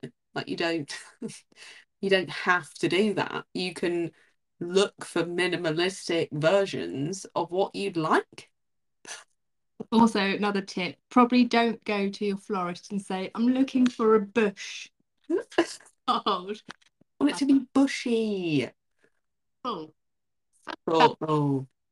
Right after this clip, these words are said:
Speaker 1: yeah, full's a better word, yeah. <laughs> Um, buttonholes is optional. I wasn't
Speaker 2: Right.
Speaker 1: really that bothered about buttonholes, to be honest. What's the point?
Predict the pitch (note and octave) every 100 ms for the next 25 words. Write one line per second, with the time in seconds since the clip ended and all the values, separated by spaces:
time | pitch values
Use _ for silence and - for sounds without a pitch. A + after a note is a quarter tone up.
0 | _ _ - D3 B2+ A2+ B2+ C3+ C3 C3
1 | B2 A2 A2+ G2+ D3 D3+ - C#3 _ _
2 | B3 - - - - _ _ _ - F#3
3 | E3+ E3+ D#3 - - - - - C#4+ C4+
4 | C#4 A#3 A#3 C#4+ - D#4+ F4+ G4+ _ _
5 | _ _ _ _ G3 E3+ C#3 C#3+ D3 D3
6 | - D3+ D3 D3+ D3+ D3 - - E3+ D3+
7 | D3+ - D3+ D3 D3+ - C#3+ - - D#3
8 | D3+